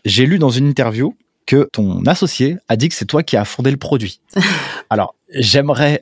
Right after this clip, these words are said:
Speaker 1: euh, repartir un peu au début. Est-ce que, ma chère Laura, tu pourrais te présenter pour qu'on puisse savoir d'où est-ce que tu viens et qu'est-ce que t'as fait dans la life avant d'arriver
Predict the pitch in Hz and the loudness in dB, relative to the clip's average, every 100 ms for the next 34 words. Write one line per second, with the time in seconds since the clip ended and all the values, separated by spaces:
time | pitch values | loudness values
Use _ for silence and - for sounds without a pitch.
0 | _ 104 92 90 95 143 151 - - 143 | _ -2 0 -2 0 0 0 -4 0 0
1 | 104 - 113 160 143 117 98 165 - - | 0 -2 -2 2 4 2 0 -4 -6 -14
2 | - - - - 147 - 190 214 131 123 | -16 -16 -2 0 0 2 2 2 2 2
3 | - 127 117 160 - 123 135 151 107 95 | 2 2 2 0 -4 -2 0 0 -4 -4
4 | - 175 185 143 117 139 151 113 110 104 | -4 0 2 2 0 -2 -2 -4 -4 -2
5 | 147 - 98 113 107 - 104 131 139 - | -4 -2 0 -2 -4 -8 -2 0 -2 -6
6 | - 95 117 - 110 135 - 113 - 147 | -6 -4 -4 -4 -4 -4 -2 -2 -2 0
7 | 113 90 90 107 135 - - 95 107 85 | 0 0 0 0 -4 -10 -8 -4 -2 -2
8 | 90 | -4